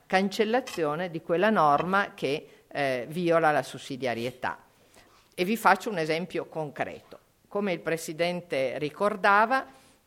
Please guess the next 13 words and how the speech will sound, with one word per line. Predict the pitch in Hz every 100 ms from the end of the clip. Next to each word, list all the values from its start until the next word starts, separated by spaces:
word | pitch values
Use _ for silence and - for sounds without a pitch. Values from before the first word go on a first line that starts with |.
| _ _ -
in | 170 151
questo | 214 226 -
momento | 202 247 196 180 220 226
si | - 147
sta | - 165
discutendo | 160 156 - 202 180 165 190 175
di | 151 135
tutte | - 208 190
le | 160
grandi | 139 131 151 147
politiche | 139 135 123 123 139 -
europee. | 123 120 120 113 98 - _ _ _ _
Eh, | - 147 139 139 139 135 -